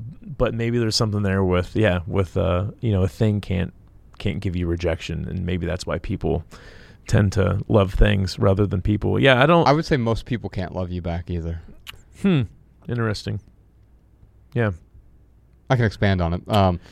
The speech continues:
Speaker 2: well,
Speaker 1: Yeah.
Speaker 2: actually, yeah, well, just real quick. So
Speaker 1: I
Speaker 2: I
Speaker 1: mean, yeah, you can expand on it. Yeah, sure.
Speaker 2: I, I think that, that quite often, because of the society we're in,
Speaker 1: Mm-hmm.
Speaker 2: we've turned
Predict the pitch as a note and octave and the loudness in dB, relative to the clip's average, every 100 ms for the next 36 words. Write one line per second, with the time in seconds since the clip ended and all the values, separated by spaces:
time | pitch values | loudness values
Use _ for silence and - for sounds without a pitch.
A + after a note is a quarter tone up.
0 | - - G3 G3+ G3 D#3+ F3 C#3 D3+ - | -8 4 6 8 4 4 6 6 2 4
1 | D#3+ E3 - - B2+ A2+ A3+ F3 F3+ F3 | 6 6 2 4 4 4 2 0 0 0
2 | G#3 D3 - C3+ A#2 G#2+ C3+ A#2 - A#2 | -8 -10 -10 -10 -10 -8 -6 -6 -2 -2
3 | A2+ A2 D#3+ F#3+ D3+ C#3+ B2 - B2 A#2+ | 0 0 2 2 6 4 4 -2 0 0
4 | - - - - - - - - - C3 | -2 -20 -20 -20 -20 -20 -20 -10 4 6
5 | B2 D3+ A2 G2 G#2 - C3+ B2 A#2 A2+ | 8 6 4 2 4 4 4 2 -2 -4
6 | A2+ - G#2+ G#2+ A2 G#2+ G2+ C3+ F2+ A2 | -2 4 4 4 4 4 4 2 0 -2
7 | B2 A#2 A#2 A2+ F3 - - - G2+ G#2 | -2 0 0 -2 -6 -16 -20 -6 0 0
8 | G2 - A2 A2 G#2+ G2 | 2 2 2 2 0 -2